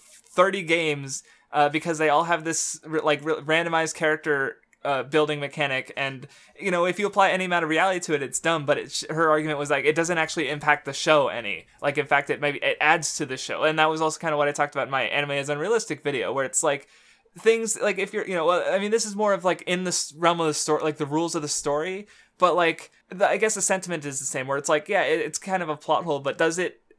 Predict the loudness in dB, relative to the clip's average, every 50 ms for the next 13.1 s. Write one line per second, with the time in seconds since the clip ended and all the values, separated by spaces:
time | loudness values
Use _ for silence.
0 | _ -10 -8 0 0 0 0 0 -2 -6 -6 -4 -2 -2 -2 -4 -4 -6 -8 -10
1 | -12 -16 -20 _ _ _ _ -4 -2 -2 -4 -8 -18 _ _ _ -8 -4 -2 -2
2 | -2 -4 -6 -10 -10 -10 -12 -14 _ _ _ -4 -2 0 0 0 -2 -4 -8 -2
3 | 2 2 2 2 2 -2 -2 -2 -4 -4 -2 -2 -2 -2 -4 -4 -2 -2 -2 0
4 | 2 2 2 4 2 2 -2 -8 -18 -20 -20 -18 -6 -4 -4 -4 -2 -6 -8 -4
5 | -4 -2 0 0 0 0 -2 -4 -4 -2 -2 -2 -2 -4 -6 -6 -6 -8 -14 -20
6 | -20 _ _ _ _ _ 0 0 0 2 2 0 0 0 -2 -4 -4 -2 -2 -2
7 | -2 0 0 -2 -2 -2 -4 -2 -2 -4 -2 -2 -2 -2 0 -2 -2 -2 -2 -4
8 | -6 -6 -4 -4 -4 -4 -4 -8 -14 _ _ _ _ _ -12 -8 -2 0 0 0
9 | 0 -6 -6 -8 -6 -6 -4 -2 -4 -6 -6 -8 -14 _ _ _ 0 0 0 0
10 | -2 0 2 2 2 4 2 0 0 0 0 -2 2 2 4 4 4 2 0 0
11 | 0 0 -2 -2 -4 0 2 2 2 0 -2 -4 -4 -4 -6 -8 _ _ -12 -12
12 | -2 2 2 4 4 4 2 0 -4 0 2 4 4 4 4 2 0 -2 -6 -10
13 | -12